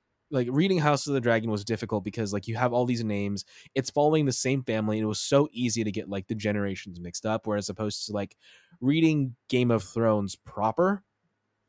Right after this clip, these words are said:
it's like, it's a continuous storyline, it's all one timeline, it's not, like, hopping back and forth between time. Um, and the names are different enough, like, the Targaryen names are all very similar,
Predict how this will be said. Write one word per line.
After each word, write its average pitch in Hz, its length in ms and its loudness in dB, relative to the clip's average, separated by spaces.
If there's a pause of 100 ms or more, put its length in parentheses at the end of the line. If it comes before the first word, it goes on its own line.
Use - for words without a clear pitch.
it's 135 200 0
like, 139 120 4
it's 143 200 4
a 139 60 -2
continuous 139 680 0
storyline, 120 460 2
it's 117 240 -2
all 117 320 4
one 107 680 0 (460)
timeline, 117 640 -2
it's - 180 -8
not, 107 180 -2
like, 104 160 -4
hopping 107 480 -4
back 101 320 -4
and 101 120 -4
forth 104 220 -4
between 98 300 -8
time. 101 400 -4 (460)
Um, 101 480 2 (220)
and 156 160 2
the 170 40 6
names 151 460 2
are 120 220 2
different 127 380 -2
enough, 143 320 0
like, 104 180 -2
the 117 60 0
Targaryen 135 500 2
names 117 260 0
are 104 100 2
all 104 140 4
very 95 260 -2
similar, 104 520 -2